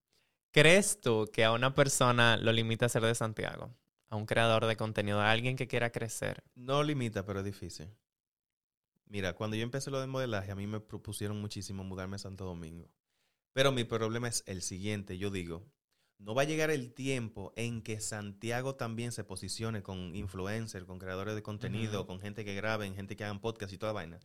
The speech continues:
Speaker 2: Porque, ok, yo entiendo que las oportunidades están en Santo Domingo, pero pueden llegar pa' Santiago. Yo agarro mi guaguita y me voy pa' Santo Domingo, resuelvo lo que tengo que resolver y re-, re-, vengo pa' acá de nuevo. Mira, aquí hay una influencer que se llama Yarisa, tú lo conoces.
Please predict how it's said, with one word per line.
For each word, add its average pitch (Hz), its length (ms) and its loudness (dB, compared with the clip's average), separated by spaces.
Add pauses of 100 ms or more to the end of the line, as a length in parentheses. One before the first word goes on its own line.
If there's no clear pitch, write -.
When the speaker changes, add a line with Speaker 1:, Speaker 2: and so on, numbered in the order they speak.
(600)
Speaker 2:
Porque, 147 260 2
ok, 170 180 0 (140)
yo 151 80 0
entiendo 160 340 -2
que 147 80 -2
las 123 140 2
oportunidades 117 680 0
están 127 260 -2
en 123 100 -6
Santo 101 320 -4
Domingo, 95 540 -6
pero 104 260 -4
pueden 104 280 -2
llegar 107 300 -2
pa' 110 100 -10
Santiago. 123 640 -6
Yo 95 140 -6
agarro 107 360 -6
mi 123 100 -10
guaguita 151 600 -8 (720)
y 117 120 -2
me 120 120 0
voy 110 140 4
pa' 120 100 -4
Santo 123 280 -2
Domingo, 135 480 4
resuelvo 113 300 0
lo 123 80 2
que 131 80 -6
tengo 135 180 -2
que 139 80 -4
resolver 160 320 -2
y 147 40 0
re-, 117 380 -4
re-, - 140 -12
vengo 101 280 -4
pa' 101 80 -10
acá 95 140 -6
de 92 60 -4
nuevo. 135 260 -2
Mira, 113 220 0
aquí 127 160 -2
hay 165 80 2
una 196 120 0
influencer 170 400 0
que 143 40 -4
se 127 80 -2
llama 120 100 0
Yarisa, 90 380 0
tú 98 100 -6
lo 98 80 -4
conoces. 87 380 -8